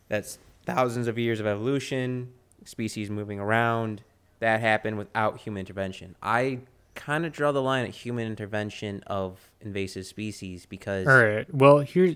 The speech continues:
Speaker 2: here's, here's a random example off the top of my head. Say a swallow carries a coconut, and the, the coconut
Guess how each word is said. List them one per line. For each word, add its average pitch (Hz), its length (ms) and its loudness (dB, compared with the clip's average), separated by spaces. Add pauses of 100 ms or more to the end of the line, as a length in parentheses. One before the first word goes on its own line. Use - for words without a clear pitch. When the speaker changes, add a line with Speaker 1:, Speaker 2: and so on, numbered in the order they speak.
Speaker 2:
here's, 165 540 2
here's 175 380 4
a 123 60 6
random 107 420 0
example 107 420 -2
off 107 80 -4
the - 60 -16
top 107 100 -2
of 104 60 -8
my 101 120 -6
head. 101 320 -6 (380)
Say 147 560 6
a 120 80 2
swallow 110 800 2 (300)
carries 113 500 4
a 110 60 -2
coconut, - 520 -4 (360)
and 104 540 -2
the, 107 80 -4 (380)
the 127 120 2
coconut 120 720 4